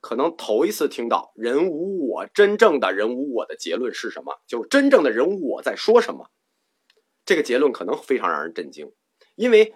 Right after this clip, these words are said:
大家一直听的所谓前三个版本的人无我，就是我们破拆的错误的人无我，有的是佛学的，有的是神学的人无我，有的是文学的人无我，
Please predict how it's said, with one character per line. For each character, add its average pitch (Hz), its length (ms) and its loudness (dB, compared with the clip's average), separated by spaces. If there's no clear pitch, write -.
大 190 180 6
家 208 140 4
一 269 160 2
直 160 180 -2
听 185 220 2
的 - 220 2
所 117 160 -10
谓 139 140 0
前 156 360 0
三 226 220 4
个 175 100 4
版 131 260 2
本 117 120 -2
的 101 80 -2
人 107 140 0
无 127 200 -4
我， 85 180 -4
就 143 140 2
是 131 60 0
我 110 200 -2
们 127 160 -4
破 165 220 4
拆 180 180 4
的 147 200 0
错 254 320 6
误 135 100 0
的 117 80 0
人 117 100 0
无 135 240 -2
我， 76 200 -6
有 156 200 2
的 208 120 6
是 165 160 6
佛 175 420 6
学 175 220 6
的， 156 180 6
有 139 160 2
的 - 60 0
是 160 120 0
神 170 320 4
学 247 160 6
的 160 120 6
人 127 200 2
无 139 180 0
我， 104 340 0
有 160 180 2
的 175 80 8
是 220 140 6
文 135 280 4
学 156 180 2
的 131 120 6
人 117 180 -2
无 120 160 -6
我， 78 300 -8